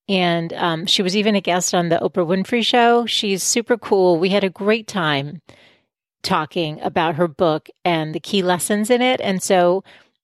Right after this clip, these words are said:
just a lot of fun, interesting people lined up for you. So I'm so excited to share those interviews with you next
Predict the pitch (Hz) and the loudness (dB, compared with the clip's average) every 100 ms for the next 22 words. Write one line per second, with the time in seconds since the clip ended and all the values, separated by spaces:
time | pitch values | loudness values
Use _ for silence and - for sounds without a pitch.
0 | _ _ _ - 262 233 254 220 220 202 | _ _ _ -6 -2 2 4 4 2 0
1 | - 180 175 180 - 196 196 - 185 170 | 0 0 0 -6 -8 -6 -4 -4 -6 -4
2 | 185 - 185 170 160 156 156 - - 160 | -6 -4 -4 -2 -4 -4 -6 -8 -8 -4
3 | 151 143 147 143 - _ _ _ - 208 | -2 -4 -6 -8 -10 _ _ _ -2 0
4 | 202 190 214 185 - 190 175 175 - 180 | 0 2 2 2 0 0 0 -2 0 0
5 | 170 165 147 226 202 196 170 175 175 165 | 0 -2 -4 -6 -6 -4 -6 -4 -4 -4
6 | - 180 147 165 156 147 - - | -4 -6 -2 -4 -4 -8 -10 -14